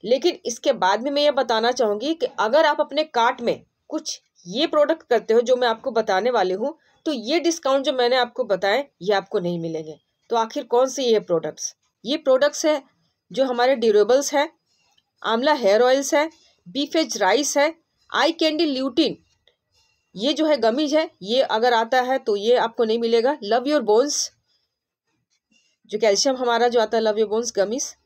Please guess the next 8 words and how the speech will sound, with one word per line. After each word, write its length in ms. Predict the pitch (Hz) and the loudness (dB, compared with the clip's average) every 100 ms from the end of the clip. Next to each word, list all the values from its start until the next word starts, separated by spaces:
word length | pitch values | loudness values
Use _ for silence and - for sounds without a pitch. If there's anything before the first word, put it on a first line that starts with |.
| _ _ | _ _
विटामिन 420 | 214 247 262 311 269 | -2 0 0 0 -2
डी 180 | 269 | -2
के 220 | 277 247 247 | 0 0 0
टू 300 | 294 294 - _ - | -2 -6 -10 _ -4
गमी 280 | 190 226 277 | 0 0 0
जो 120 | 277 | 0
है 120 | 285 | 2
हमारा, 340 | 277 262 277 | 0 0 0